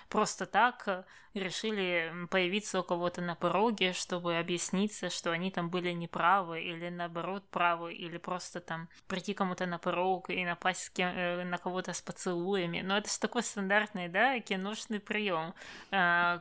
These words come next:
который абсолютно, мне кажется, не встречается в жизни. Или встречается, ну, так редко, крайне редко. Э, м, человек просто объявится у тебя на пороге. Особенно там,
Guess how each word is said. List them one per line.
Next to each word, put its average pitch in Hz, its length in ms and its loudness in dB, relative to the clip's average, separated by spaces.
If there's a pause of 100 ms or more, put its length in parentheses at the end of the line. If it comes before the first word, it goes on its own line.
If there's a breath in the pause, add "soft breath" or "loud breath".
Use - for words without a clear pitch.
который 190 560 2
абсолютно, 208 760 2
мне 180 140 0
кажется, 185 680 0
не 185 280 0
встречается 180 840 -2
в 170 40 -10
жизни. 165 640 -2 (440 loud breath)
Или 190 200 4
встречается, 208 800 2
ну, 185 180 -6 (240)
так 226 460 4
редко, 175 540 -2
крайне 180 560 2
редко. 185 460 2
Э, 165 460 -2
м, 196 340 -8
человек 202 400 0
просто 190 420 0
объявится 170 840 2 (340 loud breath)
у 190 60 -2
тебя 180 300 2
на 175 120 -4
пороге. 175 460 2
Особенно 214 460 0
там, 165 260 -4